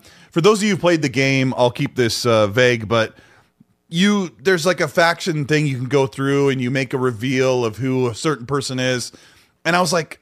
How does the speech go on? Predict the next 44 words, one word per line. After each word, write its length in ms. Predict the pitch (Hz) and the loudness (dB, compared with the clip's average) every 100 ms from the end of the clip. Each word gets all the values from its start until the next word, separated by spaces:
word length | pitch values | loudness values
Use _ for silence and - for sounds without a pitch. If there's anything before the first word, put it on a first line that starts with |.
| - | -6
"Uh, 40 | |
I've 500 | 160 180 190 185 190 | 0 2 4 4 2
kinda 180 | - 240 | 2 0
tied 280 | - 220 214 | 2 2 2
this 180 | 196 - | 0 2
up." 220 | 196 202 | 2 2
So 160 | - 165 | -2 -2
I 80 | 160 | 0
just 220 | 156 - | -4 -6
murdered 480 | 104 147 165 165 156 | 0 4 4 4 2
everyone 400 | 151 156 156 160 | 2 2 2 2
in 60 | 151 | 2
the 60 | |
building. 440 | 127 143 156 185 180 _ _ _ - - _ - | 4 2 2 -2 -6 _ _ _ -20 -20 _ -2
And 180 | 160 180 | 2 4
then 180 | 185 175 | 4 4
when 140 | 160 | 4
I 80 | 143 | 4
<laughs> 60 | |
left, 520 | 135 185 175 160 - - _ _ | 4 4 2 -2 -10 -14 _ _
I 120 | - | 2
went 200 | 175 190 - | 2 2 0
to 120 | 165 | 2
work 240 | 170 180 | 4 2
with 80 | 165 | 0
the 60 | 139 | 2
Brotherhood 240 | 156 156 | 2 4
of 80 | 143 | 2
Steel, 340 | - 196 202 | 0 2 4
and 80 | 175 | 4
they 60 | 196 | 2
had 120 | 214 | 2
me 120 | 185 | 0
do 160 | 151 170 | -2 -2
something. 600 | - 175 143 160 147 131 _ _ _ _ _ _ _ _ | 0 0 0 -2 -2 -4 _ _ _ _ _ _ _ _
They 120 | - 202 | 0 2
had 100 | 240 | 2
me 80 | |
complete 500 | 185 180 - 214 247 | 0 -2 0 0 0
something 340 | - 175 139 156 | 2 0 2 2
I 100 | 151 | 2
did 280 | 131 156 151 | 4 2 2
in 200 | 139 | 0
the, 120 | 127 | -2